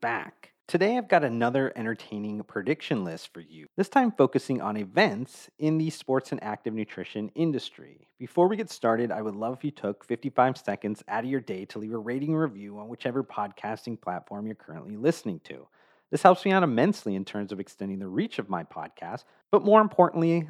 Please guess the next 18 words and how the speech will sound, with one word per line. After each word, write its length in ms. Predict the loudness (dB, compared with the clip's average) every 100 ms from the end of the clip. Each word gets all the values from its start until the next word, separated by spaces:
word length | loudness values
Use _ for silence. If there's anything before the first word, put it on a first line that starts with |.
| 4
allows 380 | 8 10 8
me 80 | 2
to 80 | 2
make 240 | 0 -2
improvements 760 | -6 -6 2 2 2 -4 -4 -8
based 380 | -12 -12 -12 -10
on 80 |
your 140 | -8 -8 -6
feedback. 560 | -8 -8 -14 -18 _ _ _ _ _
Thank 240 | 2 2 2
you 80 | 0
again. 480 | 0 -4 -4 -8 -10
Now 200 | -6 -4
enjoy 340 | -2 2 4
my 140 | 4 -2
newest 420 | -6 -4 -6 -8
podcast 600 | -8 -8 -8 -10 -10 -12
episode. 540 | -18 -18 -20 -20 -20